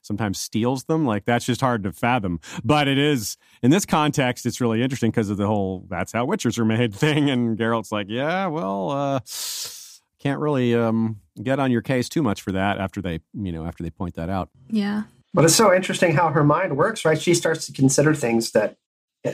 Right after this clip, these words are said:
Speaker 3: she, she, once she learns how important Ciri is, right? She's like,
Speaker 1: Yeah.
Speaker 3: she starts to pose these big questions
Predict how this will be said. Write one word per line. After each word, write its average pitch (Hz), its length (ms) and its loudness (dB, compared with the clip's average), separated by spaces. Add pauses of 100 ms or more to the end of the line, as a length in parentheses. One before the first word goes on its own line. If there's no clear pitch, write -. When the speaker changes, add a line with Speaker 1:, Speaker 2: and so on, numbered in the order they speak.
(100)
Speaker 3:
she, - 220 0
she, 120 260 0
once 123 220 4
she 123 160 0
learns 135 380 0
how 110 300 -4 (220)
important 135 460 2
Ciri 131 300 -2
is, 101 220 -6
right? 117 280 -2
She's 113 180 -6
like, 107 180 0
Speaker 1:
Yeah. 131 220 2 (160)
Speaker 3:
she - 340 -2
starts 147 300 0
to 147 80 0
pose 135 300 2
these 131 180 -2
big 120 200 -2
questions 127 720 -2